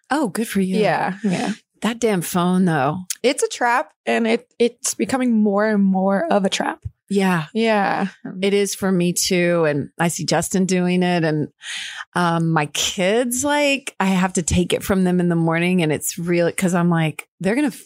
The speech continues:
Speaker 1: fucking start that so early in life.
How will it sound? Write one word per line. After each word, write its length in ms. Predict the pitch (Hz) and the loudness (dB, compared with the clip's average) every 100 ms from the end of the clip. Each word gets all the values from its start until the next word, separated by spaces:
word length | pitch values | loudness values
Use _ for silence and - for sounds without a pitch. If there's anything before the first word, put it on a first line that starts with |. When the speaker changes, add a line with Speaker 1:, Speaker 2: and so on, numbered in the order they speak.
| _ _ - | _ _ -8
Speaker 1:
fucking 520 | - - - 185 180 | -6 -6 -8 -2 -2
start 340 | - 202 196 - | 0 -2 -2 0
that 280 | 185 - - _ _ - - - - - - | 0 0 -4 _ _ -10 -8 -6 -8 -12 -12
so 460 | - - 226 220 - | -6 -2 0 2 0
early 320 | 202 196 180 | 0 0 0
in 120 | 170 | 0
life. 420 | 165 160 139 - | 0 0 -2 -4